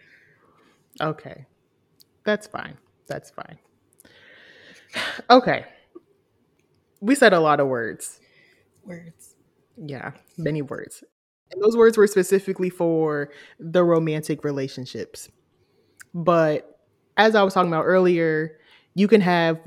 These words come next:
Speaker 1: different love languages for your other relationships, like your friendships, parental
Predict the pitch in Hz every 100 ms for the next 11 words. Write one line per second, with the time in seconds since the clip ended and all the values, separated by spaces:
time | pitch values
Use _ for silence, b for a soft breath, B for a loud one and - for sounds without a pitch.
0 | 156 156 170 - 170 165 - - 151 151
1 | 147 151 151 147 143 139 143 - 147 147
2 | 143 - 139 135 135 131 131 _ 135 131
3 | 123 143 - - 151 147 _ _ _ -
4 | 170 170 220 208 - 190 185 - - -
5 | - - _ _ _ - 180 165 175 170
6 | - - 170 165 165 160 160 160 165